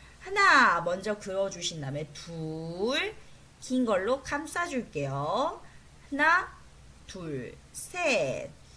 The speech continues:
여러분들 의외로 글씨는요, 쓰는 순서도 되게 중요해요. 그래서 그 쓰는 순서를 맞춰주시면 더욱 예쁜 글씨가 돼요.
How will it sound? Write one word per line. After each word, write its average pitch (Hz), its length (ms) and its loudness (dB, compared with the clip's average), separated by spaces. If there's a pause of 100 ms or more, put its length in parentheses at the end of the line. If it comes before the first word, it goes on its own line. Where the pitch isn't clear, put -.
여러분들 196 400 -4
의외로 220 540 2
글씨는요, 165 560 -10
쓰는 349 340 -10
순서도 392 460 -8
되게 214 280 -4
중요해요. 180 720 -6
그래서 190 240 -12
그 185 160 -12
쓰는 311 280 -12
순서를 320 420 -8
맞춰주시면 196 840 -8 (120)
더욱 196 420 -6 (400)
예쁜 220 460 -4
글씨가 170 360 -8
돼요. 156 540 -4